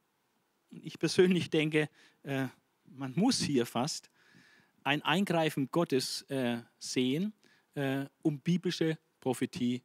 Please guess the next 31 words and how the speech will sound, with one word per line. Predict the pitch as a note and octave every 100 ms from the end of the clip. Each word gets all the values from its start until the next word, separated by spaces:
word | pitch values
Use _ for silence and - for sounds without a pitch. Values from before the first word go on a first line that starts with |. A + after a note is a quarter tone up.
| _
zu | -
erfüllen. | C3+ - C#3+ G2+ F2+ _ _ _
Es | - -
gibt | G#3 -
diese | A3 A3+
biblische | A3 G#3+ G#3 G#3+
Prophetie | G3 G3 G#3 - A3+ C#4+ _ _ _ _ _ _ _ _
und | D#3 D#3
das, | E3+ -
was | F3+ -
wir | E3 D3
sehen | - A#3 A#3
seit | F3 C#3+ -
hundertzwanzig | F#3 F#3 - D3+ D#3 D3+ -
Jahren, | D3+ C3+ A#2+ B2
seit | - C#3+
hundertvierzig | F#3+ F3 - D#3 - C3+ -
Jahren, | G#2+ A2 F#3 - _ _ _ _ -
ist | F#3 -
tatsächlich | D#3 C3+ - F3 F#3+ -
genau | E3+ D#3+ C#3+ C#3 F#3
diese | - F3 -
in | G3+ - D3
der | C#3+
Bibel | E3 F3
geweissagte | F3 C#3+ B2 C3 - D#3+ E3 - F#3+ - _ _ _ -
weltweite | B2 G3 - D#3 D3
Sammlung | C#3 - B2 D#3 D#3+ G#3 A#3+
von | - D3+
Juden | C#3 D3+ F3 A#3 -
aus | D#3